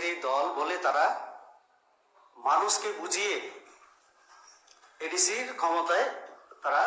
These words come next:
বসেছিল। বলেছিল দশ তারিখ রেজাল্ট যদি হয়, এগারো তারিখ তারা গ্রেটার ত্রিপুরাল্যান্ডের জন্য সেখানে বিল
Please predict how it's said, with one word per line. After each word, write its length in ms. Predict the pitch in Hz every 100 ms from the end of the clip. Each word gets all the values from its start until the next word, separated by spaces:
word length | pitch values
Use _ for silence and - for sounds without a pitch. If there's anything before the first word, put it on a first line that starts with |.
| - - - -
বসেছিল। 420 | - 427 - - - - - - _ _ _ _ _ _ _ _ _ _ -
বলেছিল 340 | 415 440 247 240 190
দশ 120 | 202 190
তারিখ 220 | 214 233 233 185
রেজাল্ট 260 | 180 208 185
যদি 160 | 208 208 170
হয়, 160 | 180 180
এগারো 180 | 175 180 180
তারিখ 200 | 160 165 -
তারা 160 | 151 208 -
গ্রেটার 300 | 139 185 190
ত্রিপুরাল্যান্ডের 600 | 185 - 151 143 135 147 -
জন্য 200 | 139 151 214 - - - - - _ _ _ _ _ - - - -
সেখানে 380 | - 160 - 220 247 -
বিল 240 | 180 202